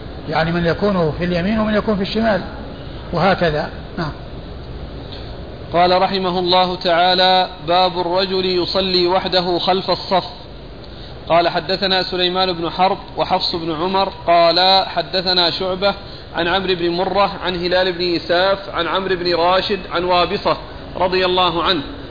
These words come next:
Speaker 2: أن رسول الله صلى الله عليه وآله وسلم رأى رجلا يصلي خلف الصف وحده فأمره أن يعيد. قال سليمان بن حرب: الصلاة.
Speaker 1: ثم ورد أبو داود هذه الترجمة وهي:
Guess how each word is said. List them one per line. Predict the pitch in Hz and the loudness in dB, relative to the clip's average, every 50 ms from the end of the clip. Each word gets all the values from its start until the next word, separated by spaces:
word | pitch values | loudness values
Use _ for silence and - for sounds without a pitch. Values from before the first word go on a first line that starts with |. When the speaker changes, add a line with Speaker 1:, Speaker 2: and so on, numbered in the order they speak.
| - - - 180 | -14 -8 -6 -4
Speaker 2:
أن | 196 196 | -2 0
رسول | 190 185 180 180 - 196 190 185 | 2 2 0 0 0 -2 -2 0
الله | 185 185 180 175 180 190 190 190 185 | 2 2 2 4 4 4 4 2 0
صلى | - - 180 175 175 | -2 -2 0 2 2
الله | 175 175 170 175 185 185 185 185 | 2 4 4 4 4 4 4 4
عليه | 180 180 180 180 175 170 175 | 4 4 4 2 0 0 -2
وآله | 170 - 185 185 185 175 180 175 175 170 | 0 2 2 4 2 2 0 0 0 0
وسلم | 165 165 160 - - 180 190 190 180 180 180 | 0 0 0 0 0 0 2 2 2 2 2
رأى | 175 170 165 180 180 - 185 175 175 165 | 2 4 4 4 4 4 4 4 4 4
رجلا | 180 185 185 185 185 180 180 175 | 4 2 2 0 0 0 0 0
يصلي | 170 165 160 - - 185 190 190 185 180 175 165 | -2 -2 -2 -2 -2 0 0 2 2 2 2 2
خلف | - 185 185 175 - 175 | 2 0 0 0 0 -2
الصف | 160 - - 196 185 - - 208 | -4 -2 -2 -4 -4 -2 -2 0
وحده | 202 214 208 185 170 160 165 170 - - - - - - - - - - - | 2 2 2 2 2 2 2 2 2 -4 -10 -12 -14 -14 -14 -14 -8 -2 0
فأمره | 165 147 196 208 202 190 190 196 196 185 190 190 165 180 | 2 2 2 2 2 4 4 4 2 2 2 0 0 0
أن | 185 | 0
يعيد. | 185 175 175 151 175 202 185 156 - - - - - - - - - - - - | 0 0 2 2 2 2 2 2 -2 -6 -10 -14 -14 -14 -14 -16 -16 -8 0 2
قال | 175 190 196 185 185 - | 4 4 4 4 2 0
سليمان | - 180 175 175 175 180 190 190 185 180 | -2 0 0 0 2 2 2 2 2 0
بن | 170 160 165 | 0 -2 -4
حرب: | - - 190 214 220 202 - - - - | 0 2 2 2 2 0 -4 -8 -4 -4
الصلاة. | 175 175 - - - 165 165 160 165 151 139 - 143 127 113 - - - - - - - - - - - - - - - - - - - - - - - - - | -4 -4 -2 -2 0 2 4 6 4 4 2 0 -2 -4 -4 -6 -10 -16 -16 -16 -16 -16 -16 -16 -16 -14 -14 -14 -14 -14 -14 -14 -14 -14 -14 -14 -14 -14 -10 -6
Speaker 1:
ثم | 196 220 220 220 | -2 0 2 4
ورد | 214 202 196 202 208 196 | 4 4 4 4 4 4
أبو | 190 185 185 196 - - 175 175 175 | 4 4 4 2 0 -2 -2 0 2
داود | 175 180 185 185 147 151 | 2 4 4 4 4 2
هذه | 175 170 165 | 2 0 0
الترجمة | 156 156 185 175 165 170 165 165 | 0 0 0 0 0 2 2 2
وهي: | 170 147 131 151 160 165 175 | 2 2 2 2 2 2 2